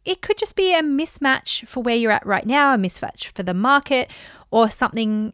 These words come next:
you know, is not clear to really showcase the value that you really can offer. Okay, so let's take a break. But when we come back, um, let's talk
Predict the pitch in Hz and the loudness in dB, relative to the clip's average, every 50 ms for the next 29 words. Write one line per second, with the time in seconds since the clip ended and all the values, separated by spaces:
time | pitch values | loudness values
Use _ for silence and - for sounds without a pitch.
0 | _ - 208 202 175 170 190 196 - 208 214 - _ - - - - 185 180 180 | _ -10 -6 -4 -2 -2 -2 -2 -2 -2 -4 -4 _ -12 -10 -4 0 2 2 2
1 | 180 - - 208 196 185 190 202 220 247 262 254 240 233 233 208 - - - 185 | 2 0 -2 -6 -6 -6 -6 -4 -2 2 2 4 4 4 4 2 2 0 0 0
2 | 180 180 - - 160 165 160 - - - - - _ _ _ _ - 185 180 165 | 0 0 -2 -2 -2 -2 -2 -4 -6 -12 -14 -16 _ _ _ _ -8 -2 -2 -2
3 | 160 156 - - 151 156 160 170 170 185 175 160 147 143 175 160 _ _ _ _ | -2 -2 -4 -2 0 0 0 0 -2 -6 -8 -8 -8 -8 -10 -10 _ _ _ _
4 | _ _ - - 160 - - 170 170 - 185 170 170 170 170 160 165 165 160 - | _ _ -8 -8 -6 -6 -6 -8 -8 -8 -6 -6 -4 -4 -4 -4 -4 -6 -8 -10
5 | - - 156 160 175 - - 160 147 - - 156 160 160 - - - - - - | -10 -8 -8 -8 -8 -8 -8 -8 -8 -8 -6 -6 -6 -6 -6 -10 -18 -20 -20 -20
6 | - - - - 240 240 240 233 175 175 - - 254 254 - - - 190 247 330 | -20 -20 -4 2 2 2 4 4 0 2 4 6 6 6 6 2 -4 0 6 6
7 | 403 480 - - - 539 508 415 - 330 285 - - - 254 - 254 285 302 359 | 6 6 4 0 -2 0 2 4 6 6 6 6 6 2 0 2 2 2 0 0
8 | 403 - - - 370 320 277 - 233 214 190 185 190 - - - 214 220 220 214 | -4 -4 -2 -2 0 0 4 6 6 8 8 8 6 4 0 0 2 4 4 6
9 | 214 214 214 214 214 214 - - - - - - 370 440 - - 523 | 4 4 2 2 0 -2 -4 -8 -18 -20 -6 -2 -2 0 2 2 2